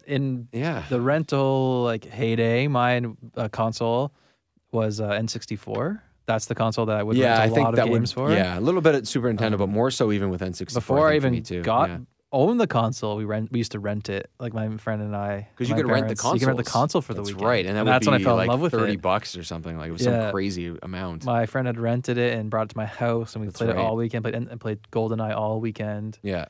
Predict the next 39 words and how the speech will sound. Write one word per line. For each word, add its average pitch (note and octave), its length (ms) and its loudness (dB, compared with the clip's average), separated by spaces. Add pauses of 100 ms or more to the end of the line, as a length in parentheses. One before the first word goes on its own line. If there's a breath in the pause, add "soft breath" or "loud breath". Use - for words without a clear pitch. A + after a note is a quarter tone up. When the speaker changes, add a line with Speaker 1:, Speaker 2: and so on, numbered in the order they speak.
(280)
Speaker 1:
And G#2+ 120 -6
then G#2 200 -2
that's G#2+ 320 -2
where G#2+ 80 -2
I - 20 -4
fell G#2+ 120 -4
in - 20 -2
love G#2+ 80 -4
with G#2+ 80 -8
N G#2+ 60 -6
sixty-four, - 360 -10
and G#2 80 -4
I G#2 40 -6
had G#2 240 -4
to A2 60 -4
buy, G#2 180 -2
use G#2+ 100 -6
my G2 80 -6
birthday G2+ 360 -8
money, G2+ 360 -8
and G2 80 -8
I F#2 60 -8
Speaker 2:
Gotta F#2+ 100 -12
Speaker 1:
bought G2+ 160 -2
the A2 60 -2
Speaker 2:
buy D#3 120 2
it. G#2+ 60 2
Speaker 1:
N F#2+ 60 0
sixty-four. B2+ 800 2
Speaker 2:
Yeah. G2+ 300 0 (160)
Speaker 1:
Um, A2+ 360 4
and A#2 120 2
then A2+ 80 2
a A2 60 2
game B2+ 480 4
that B2 160 2
I A#2+ 120 2
would A2+ 200 0
rent A#2 640 -2